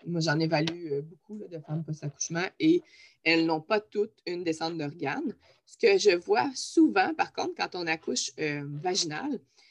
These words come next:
c'est qu'il y a une petite augmentation de la mobilité de l'urètre.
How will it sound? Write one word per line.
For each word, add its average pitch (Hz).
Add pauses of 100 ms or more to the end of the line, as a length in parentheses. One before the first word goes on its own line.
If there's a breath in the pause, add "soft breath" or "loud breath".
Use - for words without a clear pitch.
(180 soft breath)
c'est 254
qu'il 214 (140)
y 180
a 175
une 185 (180)
petite -
augmentation 226
de 214
la 170
mobilité 170
de 185
l'urètre. 160